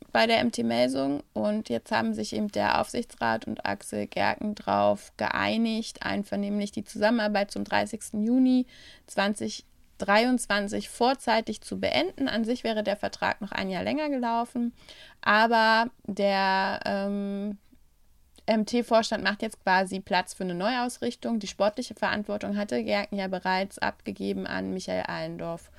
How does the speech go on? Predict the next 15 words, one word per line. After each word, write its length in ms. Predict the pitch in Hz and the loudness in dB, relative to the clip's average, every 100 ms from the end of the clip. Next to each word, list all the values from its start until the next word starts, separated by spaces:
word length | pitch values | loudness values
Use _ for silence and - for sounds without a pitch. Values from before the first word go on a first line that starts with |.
| - - - - | -20 -18 -18 -14
Und 240 | - 190 | -8 -6
ja, 160 | 160 147 | -2 -2
da 140 | 170 | 0
soll's 240 | 185 220 - | 2 2 0
jetzt 160 | 190 | -6
eben 120 | 196 175 | -6 -4
auch, 260 | 165 170 185 - - - | -2 -2 -6 -18 -14 -6
oder 340 | 175 170 175 - - - | -2 -2 -2 -8 -18 -4
da 120 | 180 | 0
will 80 | 208 | 2
man 220 | 208 202 | 2 0
sich 200 | 190 - | -2 -4
im 80 | 185 | -4
Verein 440 | 196 - 165 175 | -2 -2 -2 -4
personell 640 | 185 180 175 165 156 160 | -6 -6 -6 -6 -4 -6